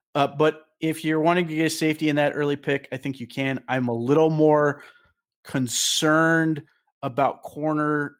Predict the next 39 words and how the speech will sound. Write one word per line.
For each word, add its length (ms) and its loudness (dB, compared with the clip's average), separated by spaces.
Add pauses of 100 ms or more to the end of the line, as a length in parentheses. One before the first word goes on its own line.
supply 680 0
holding 440 -4
out. 420 0 (160)
Uh, 120 -10
that 140 -6
might 220 -6
be 280 -4
tougher 500 -6
to 120 -18
do 280 -6
this 200 -6
year 220 -2
than 220 -4
maybe 260 -2
in 80 -4
some 160 -10
of 40 -6
the 40 -4
years 160 -6
past. 300 0
There's 120 -8
some 140 -4
really 160 2
nice 200 0
corners. 560 -4 (640)
Um, 580 -2 (880)
some 200 0
of 120 0
them 100 0
go 180 0
to, 80 0
like, 440 -4 (640)
correspondence 720 -2
schools 420 -6
in, 220 -12
in 360 -14
Tallahassee, 640 -2
but 300 -8
the, 240 2